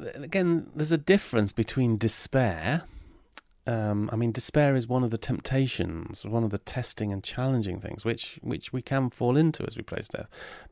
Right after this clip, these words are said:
as we approach death. No, but that's not a, that's a negative thing. That's a positive thing. But here we're talking about a positive thing, which is about the virtue of letting go, of, of, of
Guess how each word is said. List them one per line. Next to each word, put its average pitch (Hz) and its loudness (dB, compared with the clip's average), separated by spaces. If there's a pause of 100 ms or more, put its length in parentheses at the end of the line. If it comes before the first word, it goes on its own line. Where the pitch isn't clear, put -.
(200)
as 110 -4
we 110 0
approach 104 0
death. - -8
No, 139 4 (300)
but 139 -2
that's 170 4
not 151 4
a, - 2
that's 151 2
a 143 4
negative 139 2
thing. 95 -6
That's - -4
a 110 -2
positive 113 -2
thing. 101 -4 (400)
But - 2
here 165 8
we're 160 10
talking 147 4
about 123 4
a 113 0
positive 131 2
thing, 98 -4
which 107 -4
is 120 -2
about 123 -4 (340)
the 120 0
virtue 107 2
of 104 -4
letting 107 -2
go, 104 -4 (520)
of, 107 -4
of, 107 -4 (100)
of 104 -6